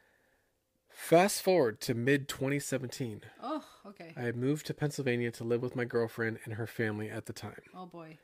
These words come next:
Speaker 1: I still was going through bad luck at this point in my life. I had gotten in a few bad relationships,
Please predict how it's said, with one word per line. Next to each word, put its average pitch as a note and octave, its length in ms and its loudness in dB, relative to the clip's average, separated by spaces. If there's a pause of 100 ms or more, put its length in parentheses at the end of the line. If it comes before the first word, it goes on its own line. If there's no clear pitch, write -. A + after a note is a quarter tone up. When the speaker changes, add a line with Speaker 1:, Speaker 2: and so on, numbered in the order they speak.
(360)
Speaker 1:
I A2+ 120 -4
still F3 460 4
was A#2 180 2
going A2+ 240 2
through G#2+ 140 -8
bad G#2+ 280 -4
luck - 300 -12
at - 60 -18 (160)
this A#2 180 -4
point G#2+ 220 -6
in G#2+ 60 -10
my G2+ 100 -8
life. - 380 -14 (540)
I C3+ 60 -6
had B2+ 100 -2
gotten A#2+ 300 0
in A2 60 -2
a G#2 40 -6
few C#3+ 220 0
bad C3 240 6
relationships, A#2+ 800 0